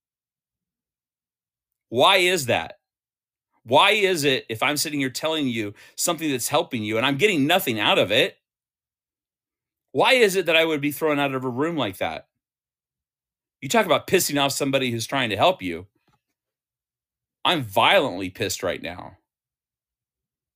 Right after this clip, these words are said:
The bottom line is you have the right to your own credit. You have the right to dispute your credit.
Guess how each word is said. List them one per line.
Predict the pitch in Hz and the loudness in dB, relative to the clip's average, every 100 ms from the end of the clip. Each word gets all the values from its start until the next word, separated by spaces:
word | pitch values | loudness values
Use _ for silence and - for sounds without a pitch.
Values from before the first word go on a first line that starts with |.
| _ _ _ _ _ _ _ _ _ _ _ _ _ _ - | _ _ _ _ _ _ _ _ _ _ _ _ _ _ -12
The | 104 | -2
bottom | 131 214 233 | 2 4 4
line | 175 165 151 | 4 4 4
is | 147 135 - | 2 0 -4
you | 113 165 | -6 -2
have | 175 160 151 | 2 2 2
the | 135 | 0
right | 113 113 156 - _ _ _ _ _ _ _ _ _ _ _ _ - | 2 2 2 -4 _ _ _ _ _ _ _ _ _ _ _ _ -8
to | - | -2
your | 127 113 127 | 0 0 2
own | 127 131 | 2 2
credit. | 131 113 92 76 - _ _ _ _ _ _ _ _ - | 2 0 0 -4 -14 _ _ _ _ _ _ _ _ -4
You | 175 | 2
have | 208 190 | 4 4
the | 156 | 4
right | 123 135 175 - _ _ _ - | 6 4 4 -2 _ _ _ -12
to | 104 | -4
dispute | 104 - 127 165 160 | -2 -2 -4 -8 -4
your | 170 160 | -4 -2
credit. | 156 160 180 | 0 0 -2